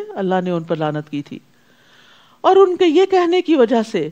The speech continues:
कि बेशक हमने ही अल्लाह के रसूल मसीह ईसा इब्न मरियम को कत्ल किया है। अब देखिए कि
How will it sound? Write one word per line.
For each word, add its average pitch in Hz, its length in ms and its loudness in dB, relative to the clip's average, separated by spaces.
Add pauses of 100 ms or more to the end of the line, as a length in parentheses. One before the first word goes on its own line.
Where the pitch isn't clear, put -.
(340)
कि 240 80 0
बेशक 277 440 0
हमने 302 380 -2
ही 381 160 0
अल्लाह 233 360 0
के 233 140 -2
रसूल 196 440 -4
मसीह 185 540 -6
ईसा 202 220 -4
इब्न 180 260 -4
मरियम 165 360 -6
को 208 120 -8 (100)
कत्ल 156 300 -8
किया 143 300 -8
है। 135 200 -14 (720)
अब 185 120 -8
देखिए 196 420 -4
कि 247 140 -8